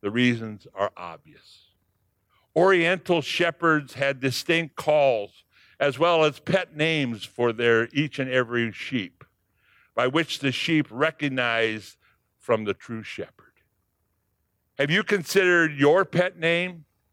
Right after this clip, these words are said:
that your shepherd has for you? Is it Wayward?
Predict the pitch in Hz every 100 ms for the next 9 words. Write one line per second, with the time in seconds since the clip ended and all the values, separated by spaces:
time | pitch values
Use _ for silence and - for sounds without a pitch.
0 | _ _ _ _ _ _ _ 113 123 151
1 | 196 - 190 180 185 147 156 170 - -
2 | 160 160 170 156 _ _ _ _ _ _
3 | _ _ _ _ _ _ _ _ _ _
4 | _ _ _ _ _ 107 101 87 95 101
5 | 107 131 131